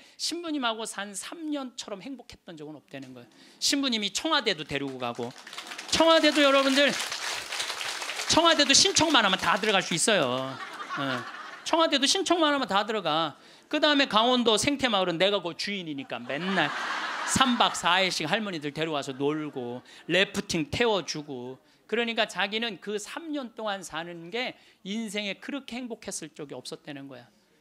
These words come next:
정말 성당 가는 게 소풍 가는 기분이었대, 매일매일. 근데 신부님 말대로 내가, 할머니가 돈이 많았는데 쓸 줄을 몰랐던 거야. 돈이 많았는데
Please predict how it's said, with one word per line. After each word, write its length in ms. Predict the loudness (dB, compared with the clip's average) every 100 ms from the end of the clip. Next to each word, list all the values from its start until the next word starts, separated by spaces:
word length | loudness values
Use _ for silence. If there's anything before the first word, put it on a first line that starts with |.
| -4
정말 240 | 0 2
성당 420 | 2 2 2 0
가는 160 | 0 -2
게 60 | -2
소풍 400 | -4 -6 -4 -4
가는 200 | -2 -4
기분이었대, 420 | -10 -12 -12 -10 0
매일매일. 540 | 0 0 -4 -10 -14 _ _ _ _
근데 180 | -6 -2
신부님 360 | -2 -2 -6 -6
말대로 640 | -4 -4 -4 0 0 -2 _ _ _ _
내가, 680 | 2 4 4 4 4 0 -4 _ -2
할머니가 460 | 0 0 -2 -2
돈이 260 | -2 -2 0
많았는데 440 | -2 -4 -8 -8
쓸 460 | -6 -4 -2 -2 -2
줄을 220 | -6 -10
몰랐던 440 | -12 -14 -16 -16 -18
거야. 120 | -18 _ _ _ _
돈이 220 | -6 -6
많았는데 540 | -6 -12 -12 -16 -18